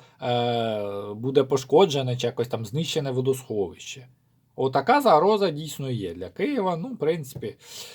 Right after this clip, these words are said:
це ж у нас буває іноді, да? Е, особливо, як забудують, де не треба, там в цьому, в, м, охоронній зоні річки Дніпро, да? А потім весною, е, річка розливається і починати все топити.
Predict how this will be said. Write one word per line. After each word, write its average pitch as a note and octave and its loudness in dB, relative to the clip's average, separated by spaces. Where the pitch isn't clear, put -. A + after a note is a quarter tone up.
це D#3+ 8
ж E3+ 4
у - 2
нас D#3 6
буває G#2+ 2
іноді, F2 -14
да? A#2+ -2
Е, G3 -4
особливо, D#3+ 4
як C3 2
забудують, D3 4
де D3 6
не C#3+ 0
треба, C#3 2
там A2 -4
в B2 4
цьому, B2 0
в, A2+ 0
м, G2 -8
охоронній C#3+ 6
зоні B2+ 2
річки C3 4
Дніпро, A#2+ 0
да? E3+ 6
А A#2 0
потім G#3 4
весною, D#3+ 2
е, D3 2
річка D3 2
розливається C3+ 4
і B2+ 0
починати C3+ -4
все C3+ -4
топити. A2 -8